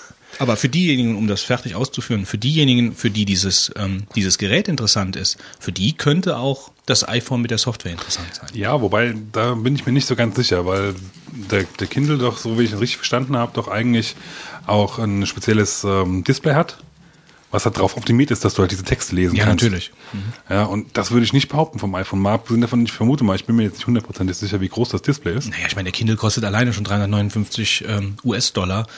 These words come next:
Speaker 1: Das kannst du natürlich nicht gleich, ähm, äh, äquivalent auf dem iPhone abbilden, aber es, es ist halt auch eine Software, die kostet, ich weiß jetzt gar nicht, was sie kostet, aber die wird wahrscheinlich ja nur, äh, ein paar Euro kosten.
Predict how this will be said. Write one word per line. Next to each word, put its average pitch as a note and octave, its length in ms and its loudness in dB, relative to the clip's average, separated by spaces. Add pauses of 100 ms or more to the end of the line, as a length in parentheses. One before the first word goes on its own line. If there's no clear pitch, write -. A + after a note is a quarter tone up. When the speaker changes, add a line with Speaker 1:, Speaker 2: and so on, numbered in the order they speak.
(160)
Speaker 1:
Das - 140 -4
kannst G#2+ 220 2
du A2+ 40 0
natürlich G2+ 380 0
nicht - 320 -4
gleich, G#2 600 -2
ähm, G#2 340 -2 (320)
äh, D2 220 -10
äquivalent G#2 600 0
auf G#2 120 -4
dem F2+ 100 -4
iPhone G#2+ 300 -2
abbilden, F2 420 -6
aber F2+ 180 -6
es, - 220 -8
es - 160 -2
ist - 140 0
halt G#2+ 160 -4
auch G#2+ 80 -6
eine G#2 100 -2
Software, A2 320 0
die G2+ 80 -2
kostet, G#2+ 340 0
ich - 80 -4
weiß - 180 0
jetzt - 120 -4
gar G#2+ 100 2
nicht, G#2 160 -2
was - 60 -2
sie A2 80 -4
kostet, A2 320 0
aber G#2+ 160 0
die G#2+ 120 0
wird G#2+ 120 -6
wahrscheinlich G#2 320 0
ja A2+ 80 2
nur, A2 220 6 (580)
äh, G#2 280 4 (200)
ein A2+ 120 -2
paar A2 120 0
Euro C3 260 4
kosten. C3+ 440 0